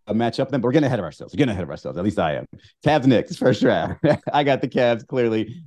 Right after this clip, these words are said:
I, I like the, you know, Knicks and what Jalen Brunson did, uh, for this team. Like, he is a sneaky, I wa-, wanna say superstar, not superstar, but just such a, like, a really good player who is, like,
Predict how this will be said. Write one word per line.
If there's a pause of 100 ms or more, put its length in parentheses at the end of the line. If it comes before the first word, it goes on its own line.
I,
I
like
the,
you
know,
Knicks
and
what
Jalen
Brunson (300)
did, (240)
uh,
for
this
team.
Like, (640)
he
is (440)
a
sneaky, (1700)
I
wa-,
wanna
say
superstar,
not
superstar,
but
just
such
a,
like,
a
really
good
player
who
is,
like,